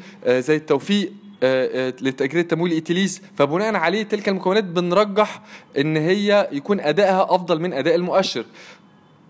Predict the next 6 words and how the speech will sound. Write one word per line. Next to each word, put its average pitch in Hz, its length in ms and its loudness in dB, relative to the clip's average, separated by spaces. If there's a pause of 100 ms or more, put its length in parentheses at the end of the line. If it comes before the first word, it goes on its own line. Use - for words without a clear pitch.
(1040)
طيب، 101 260 0
عشان 151 400 0
نقول 202 240 -2
برضو 165 500 0 (140)
إن 120 200 -4
ال-، 123 120 -4